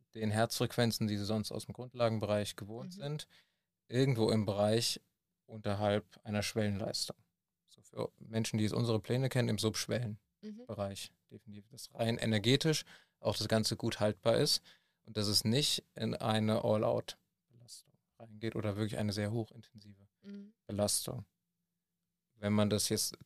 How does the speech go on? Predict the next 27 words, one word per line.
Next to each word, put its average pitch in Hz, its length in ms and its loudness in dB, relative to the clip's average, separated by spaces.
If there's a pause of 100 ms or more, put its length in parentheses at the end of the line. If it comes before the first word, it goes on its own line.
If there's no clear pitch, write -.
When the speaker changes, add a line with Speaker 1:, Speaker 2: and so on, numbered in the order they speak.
Speaker 1:
Körperkerntemperatur 139 1300 -2 (440)
mäßig 131 460 -4
anschaut, 151 520 4 (360)
wissen 107 240 -16
wir 101 80 -4
ganz 107 260 2
klar, 120 340 6
dass 110 260 2
hier 120 500 6 (100)
der 113 100 2
Korridor 131 760 4
gerne 117 440 4
angegeben 117 600 0
wird 113 280 -4
mit 107 320 -4
achtunddreißig 113 640 -2
Komma 120 240 0
fünf 127 340 -4
bis - 140 -8
neununddreißig 127 680 -2
Grad. 143 300 -4 (240)
Speaker 2:
Also 160 460 -2 (220)
Fieber. 151 440 -6 (200)
Speaker 1:
Richtig, 120 340 2
Fieber, 104 560 4
ganz 113 240 6
wichtig. 139 480 4